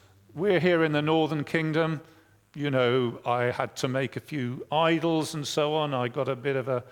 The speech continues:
telling off about that, but, uh, if you go and disguise yourself, th-, God won't know about that bit, and, uh,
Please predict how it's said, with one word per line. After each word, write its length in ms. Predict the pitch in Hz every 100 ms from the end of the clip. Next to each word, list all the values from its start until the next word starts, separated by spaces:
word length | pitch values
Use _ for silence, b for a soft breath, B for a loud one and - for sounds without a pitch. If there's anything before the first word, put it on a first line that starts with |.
| B B B _
telling 400 | - 160 147 143
off 240 | 151 147
about 400 | 143 151 135 -
that, 360 | 151 143 180 -
but, 340 | 135 131 - 139
uh, 120 | 127 B B B B B B _ _ -
if 120 | -
you 100 | 247
go 180 | 233 226
and 120 | 196
disguise 720 | 165 - - 180 180 185 156
yourself, 840 | 135 120 107 - 107 120 - - - _ _ _ _ _ _
th-, 100 | - - _ - _ _ _ _ _ _ _ -
God 220 | 156 185 160
won't 280 | 165 147
know 180 | 147 156
about 380 | 131 113 107 -
that 240 | 110 -
bit, 340 | - 117 - - _ b b b _
and, 480 | 123 127 127 127 123
uh, 220 | 127 123